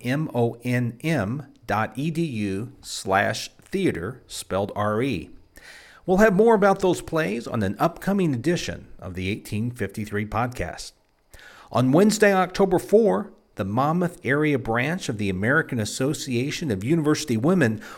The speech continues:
will present a panel of distinguished educators, and they'll discuss the future of public education.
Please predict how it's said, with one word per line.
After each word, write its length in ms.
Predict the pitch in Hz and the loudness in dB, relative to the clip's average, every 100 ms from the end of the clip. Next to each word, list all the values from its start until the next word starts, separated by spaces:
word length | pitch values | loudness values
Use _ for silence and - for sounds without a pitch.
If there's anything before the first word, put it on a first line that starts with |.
| - | -2
will 140 | 160 | 0
present 360 | 170 151 180 170 | 2 2 2 2
a 60 | 120 | 0
panel 480 | - 160 180 185 | 0 -2 0 0
of 100 | 139 | -2
distinguished 640 | 120 110 - 180 180 135 - | -4 -6 -2 0 2 0 -2
educators, 840 | - 190 185 - 90 - - - - | 0 0 0 -2 -4 -6 -16 -20 -18
and 160 | - 95 | -8 -2
they'll 120 | 143 | -2
discuss 600 | 165 151 - 147 151 - | -2 -6 -4 -2 -2 -4
the 200 | - 95 | -6 -8
future 540 | - - 170 - 190 | -8 -12 -10 -4 -4
of 260 | 180 120 - | -2 -6 -8
public 520 | - 131 131 131 - | -6 -4 -4 -6 -6
education. 640 | 107 110 - 127 135 80 | -8 -6 0 0 0 -6